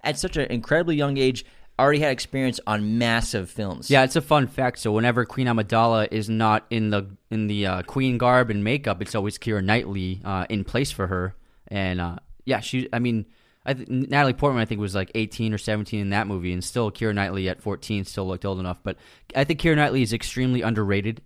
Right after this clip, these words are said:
Speaker 2: as an actor because she's been in so many costume dramas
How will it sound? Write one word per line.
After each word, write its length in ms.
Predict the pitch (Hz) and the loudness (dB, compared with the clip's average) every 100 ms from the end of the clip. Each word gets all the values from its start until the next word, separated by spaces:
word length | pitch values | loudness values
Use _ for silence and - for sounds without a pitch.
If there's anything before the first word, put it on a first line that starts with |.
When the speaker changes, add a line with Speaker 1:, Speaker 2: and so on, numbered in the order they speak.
| _ | _
Speaker 2:
as 180 | 107 98 | -6 -4
an 100 | 98 | -2
actor 400 | 101 117 135 160 _ _ _ _ | -2 -2 -6 -10 _ _ _ _
because 280 | 117 - 123 | -8 -2 -2
she's 240 | - 120 | 0 -2
been 160 | 104 110 | 0 0
in 100 | 104 | 0
so 180 | - 110 | 0 0
many 300 | 107 101 95 | 2 0 -4
costume 460 | - 165 - 117 | 0 0 2 -2
dramas 480 | 110 110 110 110 - | 2 2 2 -2 -6